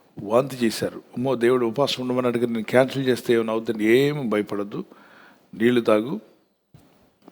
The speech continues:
జావగా చేసి ఇచ్చిన ఆహారం ఏమంటే తీసుకో, ఆ మజ్జిగ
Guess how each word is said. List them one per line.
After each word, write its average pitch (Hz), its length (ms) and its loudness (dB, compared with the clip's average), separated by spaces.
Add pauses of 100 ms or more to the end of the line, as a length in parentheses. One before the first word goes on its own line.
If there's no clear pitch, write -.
(560)
జావగా 123 420 6 (100)
చేసి 117 160 2
ఇచ్చిన 110 220 -4
ఆహారం 110 400 2
ఏమంటే 104 240 -6
తీసుకో, 123 460 -6 (1600)
ఆ 101 100 -4
మజ్జిగ 110 600 4